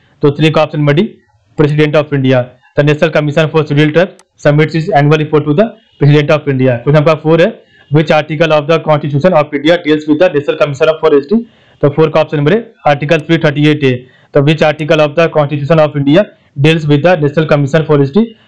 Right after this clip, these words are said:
ऑप्शन नंबर A, आर्टिकल थ्री थर्टी एट ए। कुछ आपका फ़ाइव है, the members of the National Commission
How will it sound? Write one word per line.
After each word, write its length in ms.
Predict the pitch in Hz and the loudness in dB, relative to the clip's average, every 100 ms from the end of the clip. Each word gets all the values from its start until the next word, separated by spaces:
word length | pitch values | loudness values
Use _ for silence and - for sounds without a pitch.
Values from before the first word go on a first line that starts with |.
| - | -2
ऑप्शन 280 | 143 143 160 | -2 0 -2
नंबर 240 | 147 143 | 2 2
A, 60 | 214 156 | 2 0
आर्टिकल 320 | 143 - 165 160 | -2 -2 -4 -4
थ्री 100 | 156 | -2
थर्टी 220 | 147 143 | 0 2
एट 160 | 175 185 143 | 0 0 0
ए। 80 | 123 113 _ _ _ | 0 -2 _ _ _
कुछ 120 | 120 | 0
आपका 200 | 151 165 156 156 | 0 0 0 0
फ़ाइव 200 | 143 185 | 0 0
है, 100 | 165 | 0
the 100 | 147 | 0
members 320 | 147 147 156 151 | 2 0 0 -2
of 40 | 151 | 0
the 80 | 151 | 0
National 240 | 139 165 151 | 0 -2 -2
Commission 320 | 143 139 - | -2 -2 -4